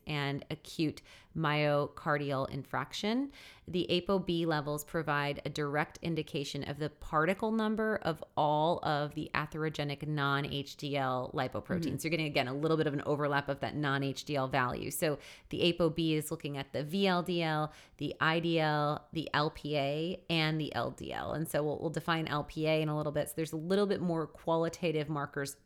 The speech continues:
Speaker 1: in here. And then the apo A one is gonna give us that direct indication of the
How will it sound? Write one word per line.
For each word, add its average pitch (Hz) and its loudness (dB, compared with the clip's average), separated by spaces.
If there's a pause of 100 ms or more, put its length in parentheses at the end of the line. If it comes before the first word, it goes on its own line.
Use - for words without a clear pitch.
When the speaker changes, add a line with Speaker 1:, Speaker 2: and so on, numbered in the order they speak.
(120)
Speaker 1:
in 196 6
here. 135 -2 (360)
And 165 0
then 151 2
the 151 -4
apo 165 0 (100)
A 135 0
one 156 0
is - -6
gonna 156 -2
give 143 -2
us 147 -4
that - -4
direct 151 -2
indication 151 -4
of 139 -2
the 147 -6